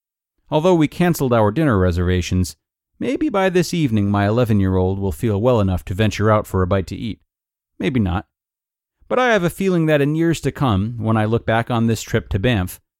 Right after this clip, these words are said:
this is the day I will most clearly remember.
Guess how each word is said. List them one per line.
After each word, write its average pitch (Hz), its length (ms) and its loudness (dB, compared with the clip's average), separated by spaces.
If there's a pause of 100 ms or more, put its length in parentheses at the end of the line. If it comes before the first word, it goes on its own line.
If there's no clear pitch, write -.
(280)
this 247 200 -2
is 196 120 -4
the 165 100 0
day 139 280 2
I 113 120 -2
will 131 140 0
most 131 340 0
clearly 143 400 0
remember. 110 500 -2